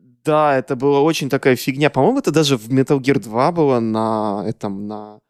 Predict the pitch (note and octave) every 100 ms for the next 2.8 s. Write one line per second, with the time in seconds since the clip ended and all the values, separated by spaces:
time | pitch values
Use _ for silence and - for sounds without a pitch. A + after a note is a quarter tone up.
0 | _ - A#2 A2+ A2 B2 A#2+ C3 - A2
1 | G#2+ G2+ G#2 G#2+ A2+ A2 A2 G#2+ - -
2 | C3 C3+ D3+ D3 C#3+ A#2+ - -